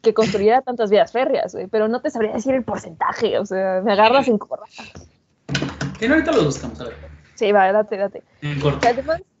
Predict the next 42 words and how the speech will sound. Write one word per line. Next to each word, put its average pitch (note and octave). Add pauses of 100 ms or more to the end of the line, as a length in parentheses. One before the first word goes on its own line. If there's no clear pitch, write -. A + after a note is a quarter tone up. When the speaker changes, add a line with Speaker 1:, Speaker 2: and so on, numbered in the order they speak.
(640)
Speaker 1:
tenía C4+
una G#4+
relación C#4
con F4+
el A#3
ejército G#3+
de G4+
los B3
soldados A#3+
muy D#4
fuerte, C4
¿no? A3
Lo A#3
que A#3
tú C4
dices, C#4
que G#3
armas D4
propias C#4
o A#3
ajenas, A#3+
él D#4+
era G4
muy C#4+
propio C4+
del -
ejército. - (1500)
Muy D#4+ (100)
propio, D4+
o -
sea, B3
estuvo D4+
en F4
la C#4+
batalla G3
del G#3+
Speaker 2:
Sí. -
Speaker 1:
cinco C4+
de G#3
mayo A#3+
en A#3+
Puebla. A3